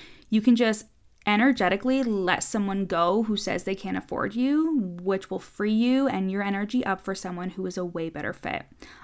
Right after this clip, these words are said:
I do extended payment plans for my offers, but they're always within my boundaries. I know it's a risk to do an extended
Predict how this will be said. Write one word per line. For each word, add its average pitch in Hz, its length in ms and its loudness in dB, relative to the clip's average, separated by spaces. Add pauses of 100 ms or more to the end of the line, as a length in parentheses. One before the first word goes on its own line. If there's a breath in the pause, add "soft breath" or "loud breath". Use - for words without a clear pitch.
(100)
I 185 200 2
do 262 220 2
extended 196 500 -2 (800)
payment - 300 -2
plans 202 240 -4
for 202 120 -6
my 185 160 -4
offers, 233 480 2
but 190 200 -8
they're 190 240 -2
always 220 480 0
within 202 460 -2
my 180 160 -4
boundaries. 165 800 -6
I 190 140 -2
know 185 240 -2
it's 214 160 -4
a 254 80 4
risk 208 400 -2
to 208 100 -2
do 180 220 0
an 190 80 -2
extended 196 580 -4